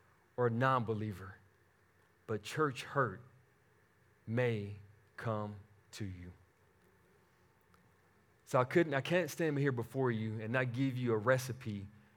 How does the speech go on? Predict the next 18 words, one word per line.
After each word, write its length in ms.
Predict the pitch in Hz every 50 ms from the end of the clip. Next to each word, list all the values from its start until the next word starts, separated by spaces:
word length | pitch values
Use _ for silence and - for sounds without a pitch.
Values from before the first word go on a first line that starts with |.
| _ _ _ _ _ _ -
to 100 | - 120
deal 240 | 113 107 131 131 120
with 240 | 113 104 98 98 101 - - - - _ _ _ _ -
church 300 | - - 117 104 - -
hurt. 180 | 120 107 101
So 120 | - 117 110
there's 200 | 110 127 120 -
three, 300 | - 151 165 180 180 165
three 320 | 147 131 - - 170 185
steps 360 | 180 185 - 165 147 - -
to 120 | - 143 131
heal 180 | 120 131 127
from 160 | 123 123 123 113
church 280 | - 127 123 117 123
hurt. 220 | - 110 101 95 - - - - _ _ _ _ _ - - _ _ _ _ _ _ _ _ _ _ _ _ _ _ _ _ _ _ _ _ _ _ _ _ _ -
Step 260 | - - 165 151 123
number 240 | 151 147 139 123 135
one, 300 | 123 120 120 113 101 95